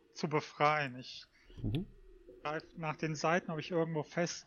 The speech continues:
Speaker 1: äh, einen Halt finde, um mich rauszudrücken, eventuell auch mit dem Stab. Guck mit dem Stab nach unten in das Loch reinstoßen, ob ich da irgendwo was finde. Versuch mich
Speaker 2: Kein
Speaker 1: da irgendwie rauszudrücken.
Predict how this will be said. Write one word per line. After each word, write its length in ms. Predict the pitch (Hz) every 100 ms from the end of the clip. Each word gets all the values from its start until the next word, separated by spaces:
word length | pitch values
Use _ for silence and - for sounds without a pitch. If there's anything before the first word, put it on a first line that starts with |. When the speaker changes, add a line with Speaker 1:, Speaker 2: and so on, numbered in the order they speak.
| 247
Speaker 1:
äh, 260 | 311 294
einen 300 | 220 165 139
Halt 220 | 160 170 180
finde, 320 | - 175 175
um 60 |
mich 160 | 156 147
rauszudrücken, 1000 | 151 185 - - - - 170 - 165 185
eventuell 400 | 170 151 151 156
auch 80 | 147
mit 100 | 147
dem 100 | 139
Stab. 520 | 123 - 156 160 165 - - _ - - -
Guck 200 | 180 -
mit 120 | 170
dem 120 | 160
Stab 360 | - - 165 -
nach 180 | 151 -
unten 320 | 190 196 165
in 80 | 156
das 180 | 156
Loch 300 | 160 170 -
reinstoßen, 680 | 160 165 - - 165 165 160
ob 80 | 147
ich 120 | -
da 220 | - 165
irgendwo 460 | 180 170 165 160 160
was 180 | 151 -
finde. 500 | 160 156 156 147 143 - - - - - - - - -
Versuch 160 | 143
mich 40 | 151
Speaker 2:
Kein 240 | 113 117
Speaker 1:
da 80 | 117
irgendwie 260 | 117 120 151
rauszudrücken. 760 | 139 151 - - - 131 123